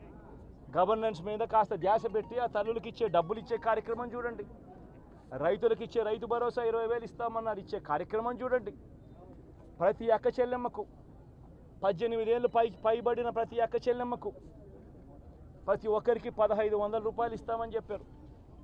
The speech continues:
అంటే, సంవత్సరానికి పద్దెనిమిది వేల రూపాయలు. రాష్ట్రంలో నాలుగు కోట్ల పన్నెండు లక్షల మంది ఓటర్లు ఉండారని చెప్పి మొన్ననే లెక్కలు తేలాయి.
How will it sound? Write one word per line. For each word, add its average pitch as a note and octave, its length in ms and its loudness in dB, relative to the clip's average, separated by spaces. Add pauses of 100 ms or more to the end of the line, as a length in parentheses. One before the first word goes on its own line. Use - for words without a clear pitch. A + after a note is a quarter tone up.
(260)
అంటే, E3 160 -4
సంవత్సరానికి A3 600 0
పద్దెనిమిది G#3 520 0
వేల G3+ 200 0
రూపాయలు. G3 380 -2 (1600)
రాష్ట్రంలో A3+ 580 2
నాలుగు A3 360 4
కోట్ల A3+ 280 2
పన్నెండు G#3+ 420 0
లక్షల G#3+ 340 0
మంది G#3+ 220 -4
ఓటర్లు A3+ 440 2
ఉండారని A3 460 -2
చెప్పి A3 180 -4
మొన్ననే A3 400 -2
లెక్కలు A3 320 -6
తేలాయి. A3 280 -2